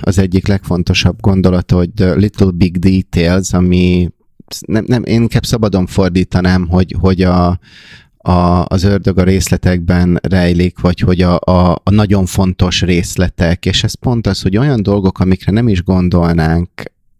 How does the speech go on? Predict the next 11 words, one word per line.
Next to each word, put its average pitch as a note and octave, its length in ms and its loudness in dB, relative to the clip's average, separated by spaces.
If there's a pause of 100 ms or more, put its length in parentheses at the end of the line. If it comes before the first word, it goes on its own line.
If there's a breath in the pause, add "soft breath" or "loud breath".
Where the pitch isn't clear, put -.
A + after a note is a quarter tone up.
(360)
apróságnak, F2+ 920 0
jelentéktelennek F2 1000 0
tűnnek, F#2+ 560 0 (640 loud breath)
óriási G2+ 480 2
hatást F2 560 0
érhetnek E2+ 640 -2
el, E2+ 140 0
és F2 380 -2 (380)
ha A2 140 0
így D3 160 0
gondolkozunk, F#2 1000 -2